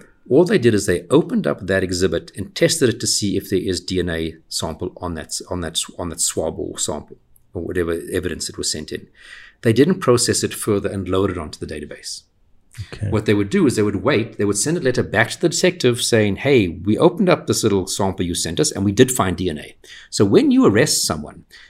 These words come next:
Speaker 1: take that person's sample, send it in with this reference number for the case, and we will process the suspect sample and that initial sam-, crime scene sample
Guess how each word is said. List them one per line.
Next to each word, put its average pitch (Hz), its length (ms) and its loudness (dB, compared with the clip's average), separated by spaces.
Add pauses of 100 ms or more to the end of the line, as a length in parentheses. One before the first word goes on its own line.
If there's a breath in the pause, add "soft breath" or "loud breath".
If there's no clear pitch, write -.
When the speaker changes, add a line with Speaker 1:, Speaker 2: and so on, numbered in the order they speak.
(160 loud breath)
Speaker 1:
take 190 220 0
that 185 220 0
person's 113 420 2
sample, 87 480 -4 (200)
send 190 400 4
it - 160 -2
in 101 420 -2 (320)
with 127 200 4
this 156 200 4
reference 113 400 2
number 104 240 0
for 110 120 -2
the 113 80 0
case, 82 400 -4 (180 soft breath)
and 110 140 4
we 123 80 8
will 175 120 6
process 131 640 4
the - 200 -6
suspect - 520 2
sample 92 640 -2
and 156 320 -2
that 127 440 -4
initial 160 400 0
sam-, 110 340 -2
crime 196 300 0
scene 107 220 -2
sample 95 500 -4